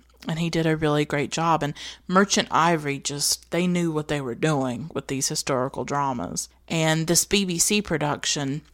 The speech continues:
is great, but I would say this one is almost like a step above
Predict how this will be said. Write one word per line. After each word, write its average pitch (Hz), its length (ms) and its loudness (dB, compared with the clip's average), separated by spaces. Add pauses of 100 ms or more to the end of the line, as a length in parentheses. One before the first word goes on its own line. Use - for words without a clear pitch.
(520)
is 180 200 0
great, 180 600 4
but 170 160 -2
I 233 180 8
would 214 180 6
say 160 200 4
this 185 360 4
one 165 140 2
is 151 140 0
almost 165 340 0
like 151 180 -8
a 147 60 -6
step - 380 -2
above 120 800 2